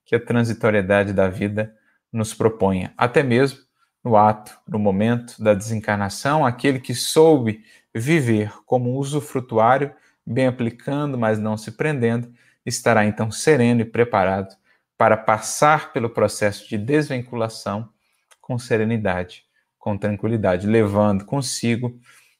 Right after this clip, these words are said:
aí sim, né, o escrínio do coração, o espírito, que é, de fato, onde nós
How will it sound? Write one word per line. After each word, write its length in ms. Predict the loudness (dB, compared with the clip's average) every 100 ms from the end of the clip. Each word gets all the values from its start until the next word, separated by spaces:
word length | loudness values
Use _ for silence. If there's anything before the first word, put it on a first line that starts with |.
| -2
aí 200 | 0 0
sim, 440 | -2 -4 -4 -6 -14 _ _ _
né, 300 | -6 -6 -6 -16 -2
o 120 | -2
escrínio 580 | 0 -2 0 0 0 0
do 100 | 0
coração, 840 | 2 2 0 -4 0 0 0 -6 -16 _
o 120 | -4
espírito, 840 | -4 -2 -8 -2 -2 -2 -4 -8 -8 _ _ _ _
que 140 | 0
é, 320 | 4 4 0 -12 _
de 80 |
fato, 380 | -2 2 2 2
onde 220 | -2 -2
nós 520 | -4 -2 -4 -8 -16